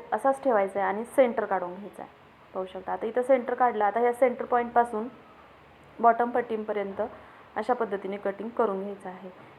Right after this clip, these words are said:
म्हणजे हा जो घेर असतो हा खाली वाढला जातो आणि हे जे कापड आहे याचे आपण अजून, अ, कटिंग करून त्याला जोडून घेणार आहोत.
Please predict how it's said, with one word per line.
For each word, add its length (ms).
म्हणजे 140
हा 220
जो 140
घेर 320
असतो 360
हा 260
खाली 280
वाढला 320
जातो 360
आणि 180
हे 160
जे 100
कापड 300
आहे 220
याचे 240
आपण 280
अजून, 300
अ, 100
कटिंग 360
करून 240
त्याला 220
जोडून 380
घेणार 220
आहोत. 220